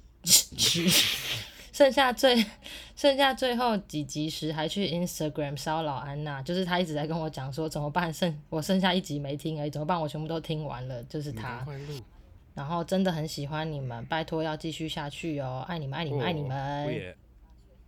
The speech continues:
Speaker 1: 插圈，插圈。
Speaker 2: 爱你，爱你，爱你哦。
Speaker 1: 哦，所以我就想说，哇，我们快要变成有钱人，那我就请子荣去查一下那个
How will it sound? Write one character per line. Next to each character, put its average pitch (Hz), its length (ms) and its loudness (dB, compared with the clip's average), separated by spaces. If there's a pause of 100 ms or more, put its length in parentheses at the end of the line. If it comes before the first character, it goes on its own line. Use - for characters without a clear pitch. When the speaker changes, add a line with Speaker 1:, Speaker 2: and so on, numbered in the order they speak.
(140)
Speaker 1:
插 170 180 -2
圈， 165 220 -2
插 160 180 2
圈。 131 220 6
Speaker 2:
爱 - 20 8
你， 180 60 8
爱 160 140 0
你， 123 100 -2
爱 107 60 -2
你 107 40 -2
哦。 110 480 -4 (920)
Speaker 1:
哦， 233 120 4
所 247 80 8
以 294 60 12
我 254 60 6
就 262 40 2
想 196 200 2
说， 226 160 2
哇， 262 160 2
我 220 40 2
们 190 140 4
快 226 140 0
要 233 40 2
变 214 220 2
成 180 180 -2
有 156 160 0
钱 151 200 -4
人， 151 240 -2
那 190 160 0
我 151 40 2
就 170 140 0
请 147 240 -6
子 143 160 -8
荣 131 160 -4
去 180 140 -2
查 147 200 -4
一 143 40 -4
下 165 180 -4
那 160 140 -4
个 131 260 -6